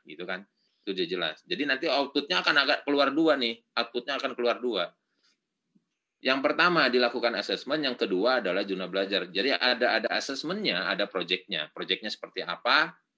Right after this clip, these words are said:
dilakukan di situ dinilai secara, eh, project, eh, apa,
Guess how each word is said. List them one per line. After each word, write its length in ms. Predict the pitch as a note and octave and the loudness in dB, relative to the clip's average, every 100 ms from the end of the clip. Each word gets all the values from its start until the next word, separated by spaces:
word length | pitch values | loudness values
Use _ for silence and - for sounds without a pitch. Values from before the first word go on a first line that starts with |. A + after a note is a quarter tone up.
| _ | _
dilakukan 800 | F#2 E2+ E2 - E2 G#2+ A#2+ A#2 | -4 -2 -2 -6 -6 -4 -4 -8
di 160 | F#2 E2+ | -8 -8
situ 320 | E2+ - A#2+ | -8 -6 -4
dinilai 440 | F2 E2 F2 A2 A#2 | -4 -6 -4 -4 -6
secara, 600 | E2+ D#2+ D2+ F#2+ G#2+ G#2+ - | -10 -8 -4 -2 -4 -6 -12
eh, 240 | E2 D#2 | -10 -10
project, 600 | E2+ D#2+ F2 - _ _ E2+ | -12 -6 -6 -6 _ _ -10
eh, 240 | D#2+ D#2+ | -10 -10
apa, 320 | - A2 - | -8 -8 -8